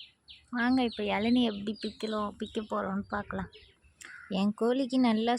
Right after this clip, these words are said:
சுத்தறதுக்கு இடம் கிடைச்சா சுத்திக்கினே இருப்பா. இருப்பாளா இருப்பானான்னு தெரியல, சண்டை போடுது. அப்ப இருப்பான் தான். இந்த குட்டி கோழிக்கு என்ன பேர் வைக்கலான்னு சொல்லுங்க. இன்னும் பேரே வைக்கல.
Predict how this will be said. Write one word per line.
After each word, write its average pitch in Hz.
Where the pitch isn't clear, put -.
சுத்தறதுக்கு 220
இடம் 220
கிடைச்சா 214
சுத்திக்கினே 208
இருப்பா. 220
இருப்பாளா 208
இருப்பானான்னு 196
தெரியல, 185
சண்டை 185
போடுது. 185
அப்ப 196
இருப்பான் 190
தான். 175
இந்த 196
குட்டி 202
கோழிக்கு 208
என்ன 190
பேர் 196
வைக்கலான்னு 185
சொல்லுங்க. 180
இன்னும் 180
பேரே 180
வைக்கல. 180